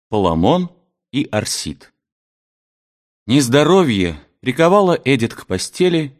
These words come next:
на весь тот памятный день, когда её так сильно потрясло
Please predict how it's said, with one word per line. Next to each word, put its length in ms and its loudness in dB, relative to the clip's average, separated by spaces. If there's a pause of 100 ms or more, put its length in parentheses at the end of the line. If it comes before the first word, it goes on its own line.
на 140 -2
весь 280 -2
тот 240 -6
памятный 500 -4
день, 380 -2 (400)
когда 300 0
её 280 4
так 200 -2
сильно 400 0
потрясло 640 -2